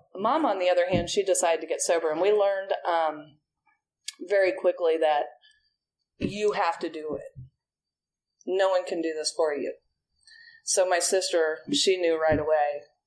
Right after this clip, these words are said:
"No, I'm not, I'm not calling anybody for you if you wanna get." So anyway, um, what happened was, um, we did go see the primary physician that my father used, and he was embarrassed as hell to take me in to see his doctor.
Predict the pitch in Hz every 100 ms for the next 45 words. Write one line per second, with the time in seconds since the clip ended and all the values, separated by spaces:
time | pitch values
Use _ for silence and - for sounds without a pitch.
0 | _ _ - 190 254 330 285 - - 302
1 | 349 - 160 156 156 156 160 160 156 160
2 | 170 190 190 196 170 151 151 - - -
3 | - - 302 277 262 214 185 170 170 -
4 | - 196 190 185 214 208 180 170 175 160
5 | 160 160 160 160 - 165 160 147 147 _
6 | _ _ _ _ _ _ - 190 202 196
7 | 202 185 - 185 175 170 - - _ 160
8 | 151 156 - 180 175 165 160 160 160 170
9 | 170 156 160 156 156 170 165 156 160 165
10 | 156 185 175 165 156 165 165 156 - 156
11 | 175 170 156 - - - - - _ -
12 | 165 196 185 175 170 185 180 160 - 160
13 | 160 196 208 - 131 135 165 147 -